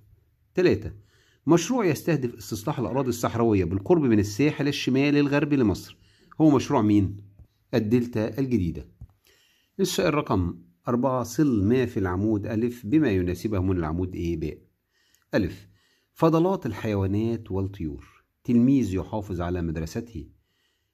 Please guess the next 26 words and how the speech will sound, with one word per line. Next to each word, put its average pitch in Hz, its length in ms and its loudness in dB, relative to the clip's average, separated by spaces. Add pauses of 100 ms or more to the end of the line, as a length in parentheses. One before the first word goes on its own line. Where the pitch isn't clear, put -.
(140)
لون 107 400 4
استخرج 90 480 -8
من 85 380 -2
نبات 95 540 -4
النيلة. 95 580 0 (600)
اللون 104 220 4
الأزرق. 120 520 -2 (300)
سمك 90 540 -4 (200)
حيواني. 104 680 -2 (160)
تلميذ 135 360 4
مسؤول. 73 320 -6
طبعًا 170 400 -4
أبدأ 127 240 -4
بالسهل 101 440 -10 (1300)
اللي 80 120 0
هو 87 140 0
اللو-، 107 480 2
لون 143 520 2
استخرج 95 480 -6
من 85 200 -2
نبات 98 280 -4
النيلة 117 260 0
اللي 82 140 -2
هو 87 240 -6
اللون 92 280 -2
إيه؟ 92 240 -2